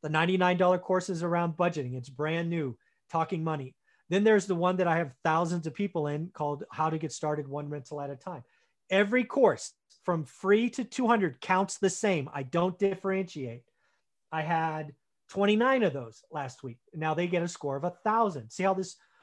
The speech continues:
and I just adding zeros. That's what I'm doing. So I had twenty-nine thousand. Now, the next thing, if you bu-, if you buy my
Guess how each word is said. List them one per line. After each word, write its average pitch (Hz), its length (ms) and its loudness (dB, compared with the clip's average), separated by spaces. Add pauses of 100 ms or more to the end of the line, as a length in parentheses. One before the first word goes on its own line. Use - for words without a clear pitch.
(480)
and 196 100 2
I 196 80 6
just 202 240 -2
adding 165 380 2
zeros. 131 480 -4
That's 139 220 -8
what 156 100 -4
I'm 143 120 -6
doing. 127 200 -6
So 165 160 -4
I 160 120 2
had 175 200 -4 (160)
twenty-nine 160 680 -4 (120)
thousand. 170 560 -2 (880)
Now, 190 600 4
the 185 80 0
next 277 360 -2
thing, 117 280 -10
if - 120 -10
you 180 80 0
bu-, 180 260 4
if 214 240 6
you 269 80 -2
buy 233 260 6
my 214 220 4